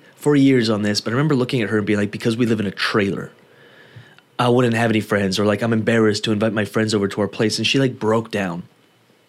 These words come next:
I share this because today's video we're talking about money. And my parents had the whole, you know,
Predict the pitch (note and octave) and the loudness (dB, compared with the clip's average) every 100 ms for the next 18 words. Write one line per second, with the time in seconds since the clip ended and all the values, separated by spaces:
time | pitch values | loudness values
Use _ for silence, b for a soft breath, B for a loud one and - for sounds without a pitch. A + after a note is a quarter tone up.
0 | _ _ _ _ _ B B B B B | _ _ _ _ _ B B B B B
1 | C#3 C#3 C3 - F#3+ F3 C#3+ C3 C3+ A#2 | -2 0 2 2 4 4 2 0 -2 -2
2 | B2+ C#3 D3 D#3 D3+ B2+ B2 A2 A2+ A2 | 0 0 2 2 2 2 0 -2 0 -2
3 | G#2 G#2+ G#2+ G2+ - _ _ _ B B | -2 -2 -2 -2 -8 _ _ _ B B
4 | B B B B B B - C#3 C3+ C#3 | B B B B B B 0 2 2 2
5 | D3+ C#3+ C3+ A#2 G#2+ C#3+ C#3+ C3+ C3 B2+ | 0 2 0 0 2 4 4 4 4 4
6 | A#2+ A#2 G#2+ G#2+ | 2 0 0 -2